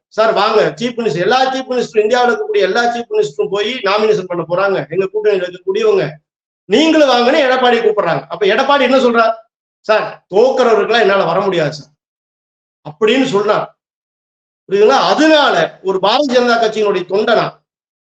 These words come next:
பாரதிய ஜனதா கட்சியினோட தீவிர விசுவாசியா என்னால அதை ஏத்துக்கவே முடியல. அதனால எந்த காலத்திலும் இப்படிப்பட்ட பேர்வழிகளுடன் கூட்டணி வைக்க மாட்டேன் அப்படிங்கிற.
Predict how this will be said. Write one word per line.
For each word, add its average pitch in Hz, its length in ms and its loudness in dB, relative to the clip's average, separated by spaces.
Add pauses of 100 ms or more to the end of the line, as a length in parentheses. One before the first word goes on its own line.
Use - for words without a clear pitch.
பாரதிய 233 320 0
ஜனதா 226 180 2
கட்சியினோட 214 760 0
தீவிர 277 400 0
விசுவாசியா 233 640 0 (460)
என்னால 226 380 2
அதை 202 200 2
ஏத்துக்கவே 240 360 0
முடியல. 185 220 0
அதனால 196 400 0
எந்த 277 440 2
காலத்திலும் 254 640 0 (160)
இப்படிப்பட்ட 269 600 -2
பேர்வழிகளுடன் 269 760 2
கூட்டணி 285 360 -2
வைக்க 247 300 2
மாட்டேன் 269 540 2
அப்படிங்கிற. 208 460 0